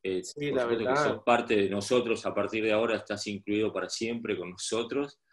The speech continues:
Speaker 1: Eh, y la verdad, como, como,
Speaker 2: Pues
Speaker 1: como
Speaker 2: no, la
Speaker 1: persona
Speaker 2: verdad.
Speaker 1: muy cercana a Margarita, me, me enorgullece que la haya, que la hayan nombrado y que la tengan ahí tan en cuenta, a una persona que ha hecho mucho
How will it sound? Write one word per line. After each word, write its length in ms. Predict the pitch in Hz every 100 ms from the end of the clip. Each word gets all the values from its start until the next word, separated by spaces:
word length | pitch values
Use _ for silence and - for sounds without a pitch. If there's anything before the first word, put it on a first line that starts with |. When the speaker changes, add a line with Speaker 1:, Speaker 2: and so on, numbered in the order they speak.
| - - - -
Speaker 1:
Eh, 1300 | - 117 107 104 101 98 98 95 95 92 90 90 90 - _
y 160 | - 110
la 100 | 101
verdad, 500 | 101 117 123 117 - _ _ _
como, 420 | - 92 92 92
como, 420 | _ 87 90 90 - _ _ _ _ _ _ _ _ _ _
Speaker 2:
Pues 220 | 123 113
Speaker 1:
como 120 | -
Speaker 2:
no, 200 | 143 165
la 100 | 139
Speaker 1:
persona 240 | 117 113
Speaker 2:
verdad. 140 | 117 160
Speaker 1:
muy 100 | 123
cercana 800 | 123 120 117 127 123 120 110 107
a 100 | 104
Margarita, 640 | 101 107 107 107 113 120 107
me, 240 | 101 101
me 120 | 107
enorgullece 680 | 107 107 104 104 - 117 113
que 120 | - 95
la 120 | 98
haya, 360 | 101 104 95 -
que 100 | -
la 80 | 95
hayan 260 | 101 104 101
nombrado 440 | 95 90 101 104
y 80 | 98
que 80 | 95
la 100 | 87
tengan 280 | 101 98
ahí 200 | 92 95
tan 160 | 92 98
en 100 | 95
cuenta, 500 | - 101 98 98 95
a 60 | 92
una 180 | 95
persona 440 | 95 90 101 98 98
que 100 | 95
ha 20 |
hecho 240 | 95 98
mucho 480 | 92 101 101 101 95